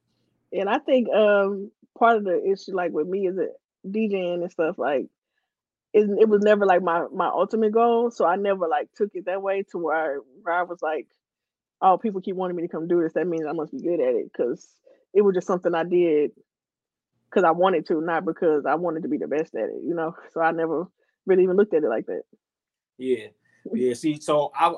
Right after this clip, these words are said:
Speaker 2: I just was, uh, saying to my cousin, my cousin, he, uh, his name D J Low fourteen, and he, he do a lot of corporate gigs. And I be
Speaker 1: Mm-hmm.
Speaker 2: telling them, "Cuz, you that nigga, man. You working on a Wednesday morning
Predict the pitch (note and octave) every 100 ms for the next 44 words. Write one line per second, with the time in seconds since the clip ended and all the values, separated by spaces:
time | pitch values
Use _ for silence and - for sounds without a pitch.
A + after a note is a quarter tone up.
0 | D#3+ E3+ D#3+ C#3 C3 B2 - - C3 B2+
1 | C#3+ C3+ C3 B2+ A#2+ C#3 C3+ B2 C3 C#3+
2 | E3 C#3+ C3 D3 - C3 C#3 C#3 C3 B2
3 | A2+ F#2+ A#2+ C3 B2+ B2 A#2+ B2+ B2 A#2+
4 | _ _ _ _ - B2+ A2+ D3 C3+ B2
5 | A#2 _ _ B2 C3 F#3+ - G#3 G3+ C3
6 | A#2+ B2 - - C#3 C3 B2 B2 C3+ C3
7 | B2 _ _ _ _ A#2+ C3 D3 - D3+
8 | C#3 C3 A#2+ E3 D#3 C#3+ A#3+ D3+ B2+ C3+
9 | C#3 A#2+ B2+ C3 G3 A#3+ C3+ C3 B2+ B2
10 | A#2 A2 C3 D3+ C#3+ C3 B2 A#2+ B2+ E3+
11 | E3 C3 A#2